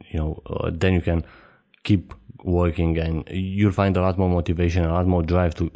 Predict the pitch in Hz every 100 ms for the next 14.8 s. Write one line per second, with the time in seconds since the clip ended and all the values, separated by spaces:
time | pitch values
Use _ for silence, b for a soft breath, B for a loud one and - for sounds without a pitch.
0 | 87 87 82 82 87 95 87 - B B
1 | B - 87 87 85 87 80 95 80 78
2 | - - - _ b b b b b 95
3 | 95 90 87 85 - 101 78 - _ _
4 | - 87 82 80 b b 95 87 92 87
5 | - _ _ _ _ - _ _ _ _
6 | _ _ _ - - - 143 101 107 101
7 | 101 - _ _ _ - 92 98 92 143
8 | 90 - - _ - 90 95 - 92 104
9 | 92 - 110 110 82 82 B B B B
10 | - 87 87 92 90 98 - - 90 87
11 | 85 87 82 80 - b b b b -
12 | 82 76 - _ 92 87 - 82 76 80
13 | - 85 80 85 80 - - - 82 82
14 | 80 82 85 85 - 82 80